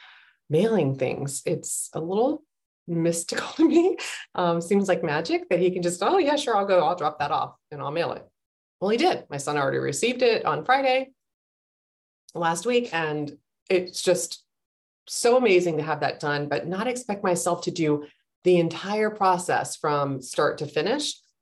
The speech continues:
I just started it and then asked for help around the finishing part. So that's my example here in my celebration of an implementer finisher example that worked.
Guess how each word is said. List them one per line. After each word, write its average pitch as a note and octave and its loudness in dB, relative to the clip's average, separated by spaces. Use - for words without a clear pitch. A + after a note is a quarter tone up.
I F3+ 4
just - 0
started D#3+ 0
it C4+ -2
and D3+ -2
then D3+ 0
asked C#3+ -6
for C#3 -2
help C3+ -4
around C#3 2
the B2+ 0
finishing B2+ -2
part. - -6
So - 2
that's F#3+ 2
my F3 2
example A3+ 0
here F#3+ 0
in E3 2
my D3+ 0
celebration D3+ -2
of C#3+ -4
an C#3 -4
implementer D3 -2
finisher D3+ 0
example D3 0
that C3+ -4
worked. C3+ -6